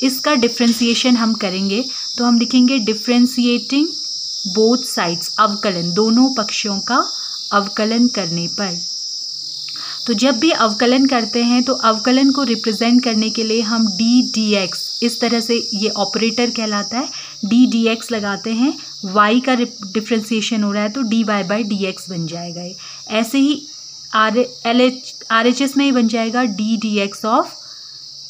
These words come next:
e की power ए X sin B X। तो दोनों पक्षों का अवकलन करना, यानी दो side हमने दो differential ऑपरेटर d dx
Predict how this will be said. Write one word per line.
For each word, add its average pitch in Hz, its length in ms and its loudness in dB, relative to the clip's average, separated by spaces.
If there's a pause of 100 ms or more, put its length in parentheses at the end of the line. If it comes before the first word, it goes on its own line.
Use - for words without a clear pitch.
(140)
e 226 160 0
की 247 120 2
power 214 420 0 (160)
ए 214 300 2
X - 260 -8
sin 202 420 0
B 180 140 -2
X। - 260 -8
तो 208 60 -2
दोनों 233 440 4 (120)
पक्षों 233 400 -2
का 240 120 -4
अवकलन 220 580 0
करना, 214 440 -2 (300)
यानी 220 240 4
दो 226 260 2
side 226 280 -2
हमने 214 300 0
दो 202 340 -2
differential 214 580 -2
ऑपरेटर 196 460 -6
d - 20 -4
dx 196 540 -4